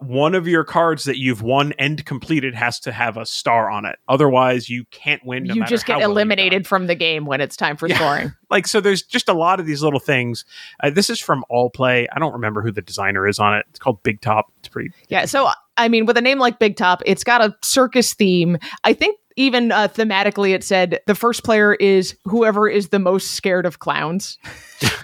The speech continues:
Speaker 2: 'Cause there's a bunch of clowns in the
Speaker 1: Yeah.
Speaker 2: cards, and some of them are pretty freaky looking.
Speaker 1: I mean, they're not creepy. They're just weird.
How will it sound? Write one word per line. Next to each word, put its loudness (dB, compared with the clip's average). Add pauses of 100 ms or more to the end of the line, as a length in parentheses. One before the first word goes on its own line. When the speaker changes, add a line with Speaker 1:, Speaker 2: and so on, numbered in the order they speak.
(140)
Speaker 2:
'Cause 0
there's 2
a 4
bunch 2
of 2
clowns 2
in 4
the 0
Speaker 1:
Yeah. -2
Speaker 2:
cards, 4
and 2 (100)
some 0
of 2
them 2 (120)
are 0
pretty 0
freaky 0
looking. -2
Speaker 1:
I 0
mean, -2
they're -4
not -2
creepy. 0
They're -2
just -6
weird. 0